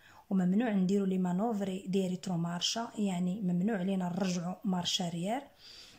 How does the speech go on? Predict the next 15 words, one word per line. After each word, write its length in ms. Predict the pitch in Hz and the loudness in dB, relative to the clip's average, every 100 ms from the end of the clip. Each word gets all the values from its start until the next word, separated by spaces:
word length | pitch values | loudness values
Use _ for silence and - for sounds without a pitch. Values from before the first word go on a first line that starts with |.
| - | -10
وممنوع 520 | - 190 180 180 202 | 0 2 4 2 2
انفيرسيوني 720 | 226 202 180 202 - 220 240 196 | 4 4 4 0 -2 0 0 0
دي 120 | 190 | 0
مارشا، 360 | 185 190 - | 0 -2 -4
وممنوع 760 | 302 214 294 - 196 190 208 254 | 2 4 4 2 2 2 2 2
علينا 300 | 208 208 262 | 2 2 2
نقلبو 380 | - - 196 220 | 0 0 0 0
الطريق، 520 | 233 - 175 175 - | -4 -4 -2 -4 -4
نرجعو 500 | 180 208 175 160 185 | -2 0 0 -2 -4
بحال 340 | - - 180 | -6 -4 -2
ندورو 580 | 175 175 190 208 214 262 | 0 2 2 4 2 0
ونرجعو. 540 | 269 196 185 170 160 160 - _ _ _ _ _ _ _ _ _ _ _ _ _ _ _ _ _ _ _ _ _ _ _ _ _ _ _ _ - _ - - 202 | -2 0 0 -2 -6 -8 -16 _ _ _ _ _ _ _ _ _ _ _ _ _ _ _ _ _ _ _ _ _ _ _ _ _ _ _ _ -20 _ -20 -4 2
Non 220 | 190 196 | 4 4
è 140 | 285 | 2
consentito 880 | - 285 - 214 185 240 254 - | 2 2 2 0 -2 -4 -8 -4